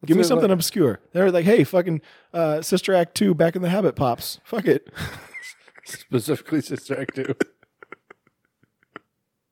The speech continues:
Speaker 2: <laughs> Let's make fucking, uh
Speaker 1: Honestly, give me some Sex Drive pops. I'll buy the shit out of those. The two brothers, wanna party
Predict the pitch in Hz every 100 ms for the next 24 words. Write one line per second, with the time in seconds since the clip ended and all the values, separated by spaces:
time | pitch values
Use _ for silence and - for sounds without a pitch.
0 | _ _ _ - - - - - - -
1 | - _ - - _ _ _ _ - 185
2 | 175 - 202 - 180 170 165 165 160 160
3 | - - _ _ _ - 151 139 135 127
4 | 117 - _ - 151 185 208 254 - _
5 | _ _ 98 139 143 143 131 131 - 110
6 | 101 104 104 - - - 131 117 113 -
7 | 139 117 120 123 139 - 180 202 165 147
8 | - - _ _ - 143 190 143 135 151
9 | 190 - - 131 143 151 180